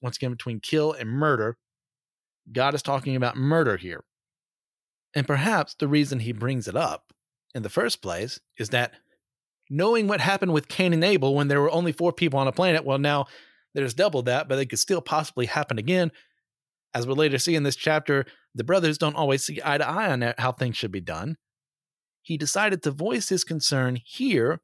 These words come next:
so that humanity would know the price of the murder of another, especially with the amount of humans being so small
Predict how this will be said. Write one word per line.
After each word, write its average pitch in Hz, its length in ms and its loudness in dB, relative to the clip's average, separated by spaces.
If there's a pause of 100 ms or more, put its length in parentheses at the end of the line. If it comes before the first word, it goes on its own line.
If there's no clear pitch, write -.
so - 180 -2
that 226 100 -2
humanity 185 580 0
would 156 160 2
know 165 400 4
the 226 140 2
price 190 600 0
of 135 120 0
the 131 80 0
murder 202 440 4
of 127 140 2
another, 113 340 0
especially 202 800 0
with 165 160 -4
the 175 120 -2
amount 139 220 0
of 147 120 -2
humans 113 380 -6
being 101 260 -8
so 139 200 -2
small 220 680 0